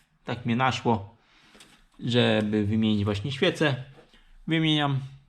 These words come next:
i spadam, kurde, jeść. I coś sobie porobię, może coś zmontuję. Już jeden filmik się wrzucał, czyli pewnie się już wrzucił. Bo jestem tutaj ze dwie i pół godziny, a filmik miał się wrzucać półtorej, także,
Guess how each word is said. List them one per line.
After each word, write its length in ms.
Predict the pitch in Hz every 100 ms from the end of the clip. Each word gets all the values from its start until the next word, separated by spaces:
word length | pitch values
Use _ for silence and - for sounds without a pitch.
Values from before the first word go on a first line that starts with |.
| _ _
i 360 | 139 123 123 113
spadam, 500 | - - 113 117 101
kurde, 400 | 104 110 110 107
jeść. 440 | 113 120 - - - _ _ _ _ _ _ _ _ _ _
I 80 | -
coś 160 | - 120
sobie 240 | 123 120
porobię, 360 | 110 127 123 113
może 240 | 107 104
coś 160 | 104 101
zmontuję. 560 | 101 104 101 135 127 101 - _ _
Już 180 | - 117
jeden 200 | 131 120
filmik 300 | 107 120 107
się 100 | -
wrzucał, 560 | 107 147 143 131 120 -
czyli 220 | - 117
pewnie 320 | 110 110 110
się 240 | 98 110 101
już 220 | 104 95
wrzucił. 640 | 101 107 185 180 156 156 151 - - - - - - - _ _ _ -
Bo 80 | 131
jestem 260 | 131 131
tutaj 260 | 127 131 127
ze 100 | 123
dwie 180 | 123 127
i 40 |
pół 220 | 127 123
godziny, 480 | 120 117 123 117 110
a 140 | 110
filmik 480 | 104 104 113 107 -
miał 140 | 113 107
się 140 | 113
wrzucać 280 | 110 104 104
półtorej, 520 | 107 123 139 120 117
także, 420 | - 107 98 101